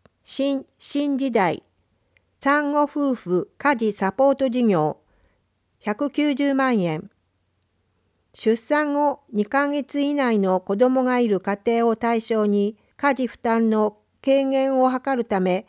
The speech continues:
家事代行サービスの利用料助成。K、母子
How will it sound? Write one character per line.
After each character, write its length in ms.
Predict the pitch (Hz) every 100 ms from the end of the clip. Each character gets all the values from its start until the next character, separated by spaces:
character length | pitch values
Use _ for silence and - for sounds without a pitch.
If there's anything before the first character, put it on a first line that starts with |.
| _ -
家 140 | 214
事 240 | 240 277 -
代 280 | 214 247 269
行 240 | - 269
サ 220 | 262 285 269
ー 40 |
ビ 80 | 220
ス 160 | -
の 300 | 175 160 175 -
利 160 | 170 214
用 240 | 269 277
料 260 | 254 269 202
助 260 | - 175
成。 440 | 185 202 196 190 - _ _ _ _ _ _ _ _ _ _ _ _ -
K、 320 | 285 190 - _ _ _ _ _ _ _ _ _ _ -
母 140 | 302
子 360 | - 220 170